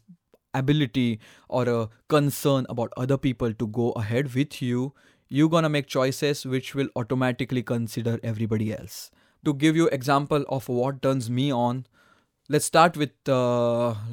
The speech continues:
let's start with designing. Uh, when I'm doing a project, it turns me on because I have this some sort of a satisfaction, like, "Yes, this is a cool project. This is gonna make a difference in my life and many other people's life," because designing is usually always about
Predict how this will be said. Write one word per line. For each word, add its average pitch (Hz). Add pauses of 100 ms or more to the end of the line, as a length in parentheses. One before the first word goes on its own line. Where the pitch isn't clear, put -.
let's 123
start 143
with 127
designing. 131
Uh, 123
when 143
I'm 160
doing 160
a 160
project, 143
it 143
turns 147
me 147
on 143
because 139
I 135
have 156
this 147
some 143
sort 135
of 135
a 131
satisfaction, 127
like, 120 (280)
"Yes, 170 (340)
this 240
is 202
a 180
cool 185
project. 151
This 156
is 147
gonna 156
make 143 (140)
a -
difference 160
in 147
my 131
life 185
and 135
many 143
other 135
people's 135
life," 131
because 127
designing 123
is 120
usually 123
always 127
about 120